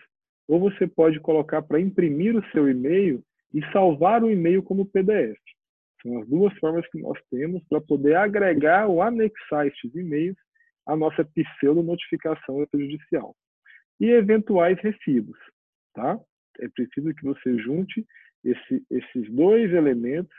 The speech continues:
que são as provas da sua notificação. Você vai jogar o valor atualizado para que o cliente pague no prazo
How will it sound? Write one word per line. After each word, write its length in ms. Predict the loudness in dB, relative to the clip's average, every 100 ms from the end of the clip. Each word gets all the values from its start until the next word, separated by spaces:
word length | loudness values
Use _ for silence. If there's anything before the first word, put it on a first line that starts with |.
| -16
que 100 | -12 -10 -6
são 200 | -6 -6
as 100 | -10 _
provas 480 | 2 2 2 0 -4
da 140 | -6 -6 -2
sua 340 | 0 0 -4 _ _ _ -4
notificação. 840 | 0 0 -2 -8 -4 -4 -6 -18 -18 _ _ _ _ _ _ -20 _ _ -2
Você 240 | 2 4
vai 140 | 4
jogar 340 | 4 2 4 2
o 80 | 4
valor 360 | 4 4 2
atualizado 960 | 0 -2 -2 0 0 4 6 4 2 -12 _ _ _ _ _
para 280 | -4 -2 -2
que 120 | -4
o 40 |
cliente 360 | -8 -8 -8 -10 -8 0
pague 440 | 2 2 0 -6 -10 _ _ _ _
no 220 | 0 2
prazo 720 | 2 2 2 4 2 2 -2